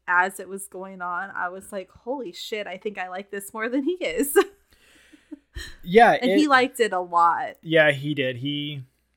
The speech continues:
Speaker 1: And he actually sat and watched the whole movie,
Speaker 2: Mm-hmm.
Speaker 1: which was great.
Speaker 2: He laughed at comedic parts, and yeah, it was just,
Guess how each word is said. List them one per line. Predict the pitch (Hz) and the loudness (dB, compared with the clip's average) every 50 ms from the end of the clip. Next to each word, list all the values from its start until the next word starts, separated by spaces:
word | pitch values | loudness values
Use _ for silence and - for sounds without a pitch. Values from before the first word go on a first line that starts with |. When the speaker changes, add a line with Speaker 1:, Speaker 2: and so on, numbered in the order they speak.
| _ _ _ _ _ _ _ _ _ _ _ | _ _ _ _ _ _ _ _ _ _ _
Speaker 1:
And | 240 240 | -2 0
he | 277 262 | 2 2
actually | 247 240 254 262 - - - 254 240 226 | 2 2 2 0 -6 -12 -10 -10 -12 -12
sat | 208 - - - 220 196 190 190 - | -12 -8 0 4 4 6 6 4 2
and | - 196 | 0 -2
watched | 185 180 185 180 - - - - | 0 0 0 0 -2 -8 -8 -8
the | 208 196 | -8 -8
whole | 190 - 208 190 180 175 | -6 -6 -6 -6 -6 -6
movie, | 175 175 170 170 165 - 180 151 139 - - 156 | -10 -14 -16 -16 -16 -16 -16 -18 -18 -14 -10 -4
Speaker 2:
Mm-hmm. | 151 160 196 214 | -2 0 0 0
Speaker 1:
which | 220 208 202 - | 0 -4 -6 -8
was | 208 190 180 - - | -10 -10 -12 -12 -18
great. | _ _ - 180 151 160 - _ - | _ _ -6 -6 -6 -8 -10 _ -10
Speaker 2:
He | 135 156 165 156 | -4 -2 0 0
laughed | 143 135 127 127 131 143 143 - - | 0 0 0 2 2 2 0 0 -2
at | 160 156 - _ _ | -6 -6 -6 _ _
comedic | _ - 156 147 147 147 143 160 151 _ | _ -10 -10 -8 -8 -8 -10 -10 -12 _
parts, | _ - 139 131 131 135 139 135 - - - - | _ -8 -8 -6 -6 -8 -8 -10 -12 -14 -16 -14
and | 139 131 127 123 123 120 113 127 | -16 -16 -18 -18 -20 -20 -8 -4
yeah, | 170 208 226 208 | -2 0 0 2
it | 151 | 0
was | 170 185 180 170 | 0 0 0 0
just, | 202 190 - - | -2 -2 -4 -6